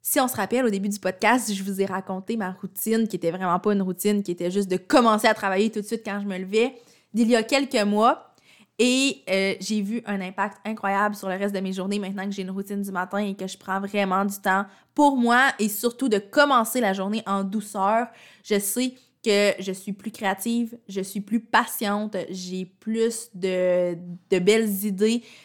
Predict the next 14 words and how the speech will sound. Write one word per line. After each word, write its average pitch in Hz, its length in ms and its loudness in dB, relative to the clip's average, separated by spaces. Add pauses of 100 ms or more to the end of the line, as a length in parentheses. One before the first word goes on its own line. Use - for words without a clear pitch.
(120)
j'ai 196 180 -6
plus 220 280 0
d'énergie 247 680 2
aussi 262 320 -4
tout 247 180 -2
au 220 40 2
long 220 100 2
de 226 60 0
la 202 100 4
journée. 208 480 -2
Avant, 226 480 2
j'avais 202 260 0
l'impression 196 580 -4
que 202 260 0